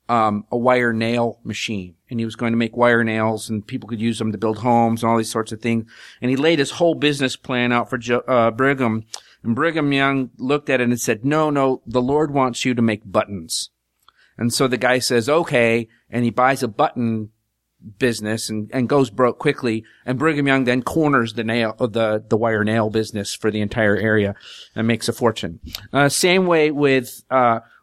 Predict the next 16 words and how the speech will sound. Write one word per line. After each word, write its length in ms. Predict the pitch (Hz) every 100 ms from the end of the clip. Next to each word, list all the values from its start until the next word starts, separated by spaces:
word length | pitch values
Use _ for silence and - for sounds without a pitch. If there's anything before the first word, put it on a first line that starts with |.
| _ _ _ _ _
uh, 340 | 131 120 110 107
distilleries. 920 | 110 131 - 196 175 120 110 110 - - _ -
The 80 | 131
thing 220 | 208 226
that's 140 | 175
really 160 | 208 160
interesting 500 | 208 190 156 147 127
is 120 | 123
I 60 | 127
was 140 | 131
looking 220 | 170 180
on 200 | 156 143
the, 300 | 131 123 120 117
um, 440 | 123 117 110 107 -
the 100 | -
fair 560 | 117 - 135 139 147 160